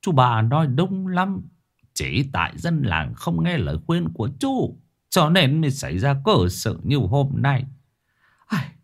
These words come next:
tôi thực sự là rất khó mở lời, nhưng phải nói vì bà con dân xóm.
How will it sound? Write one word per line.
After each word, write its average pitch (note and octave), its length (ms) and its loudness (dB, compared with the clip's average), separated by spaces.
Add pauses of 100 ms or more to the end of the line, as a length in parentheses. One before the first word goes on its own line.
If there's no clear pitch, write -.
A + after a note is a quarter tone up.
(140)
tôi C3+ 220 6
thực C#2+ 200 -4
sự - 240 -10
là - 180 -10
rất G3 300 -2
khó C4+ 360 -4 (100)
mở D2+ 320 -2
lời, C#2+ 320 -2 (480)
nhưng F#3+ 220 4
phải A2 180 2
nói E3 380 4
vì D2+ 200 2
bà C2+ 260 -4 (120)
con D3+ 480 4
dân D3+ 240 4
xóm. F#3 460 2